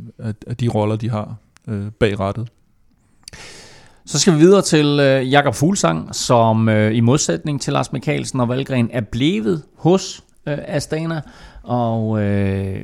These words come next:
Speaker 2: vi har talt lidt om Valgren, eller undskyld, om, øh, om Fuglsang, øh, tidligere, men, øh, nu har vi allerede set ham få den første etapesejr her. Øh, og han har jo ting, han skal ud og forsvare, øh, blandt andet en Liège-Bastogne-Liège. Hvordan ko-, ser du hans forår, Kim?
Speaker 1: <clears throat> Jeg ser,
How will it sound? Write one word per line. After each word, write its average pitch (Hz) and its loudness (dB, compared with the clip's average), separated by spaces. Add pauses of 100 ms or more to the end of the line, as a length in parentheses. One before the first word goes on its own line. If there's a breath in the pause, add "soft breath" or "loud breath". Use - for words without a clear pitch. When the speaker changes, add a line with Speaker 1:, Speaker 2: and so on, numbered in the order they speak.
(140)
Speaker 2:
vi 117 0
har 120 4
talt 160 4
lidt 139 4
om 127 4
Valgren, 131 -2
eller 123 4
undskyld, 123 2
om, 107 2
øh, 107 0
om 113 2
Fuglsang, 135 0
øh, 110 0
tidligere, 131 0
men, 110 2
øh, 104 -2
nu 113 2
har 147 4
vi 123 0
allerede 123 2
set 123 -4
ham 92 -2
få 120 0 (200)
den 110 0
første 117 -2 (160)
etapesejr 120 0
her. 107 2 (440 loud breath)
Øh, 107 -2
og 104 2
han 113 2
har 98 0
jo 90 0
ting, 147 -4
han 101 -4
skal - -2
ud 135 4
og 117 0
forsvare, 107 -4 (180)
øh, 113 -2
blandt 104 0
andet 120 2
en 101 0
Liège-Bastogne-Liège. 110 -2
Hvordan 107 0
ko-, - -6
ser 143 -4
du 123 -4
hans 117 -2
forår, 135 -4
Kim? 127 -8 (800 loud breath)
Speaker 1:
<clears throat> 165 4
Jeg 120 4
ser, 117 2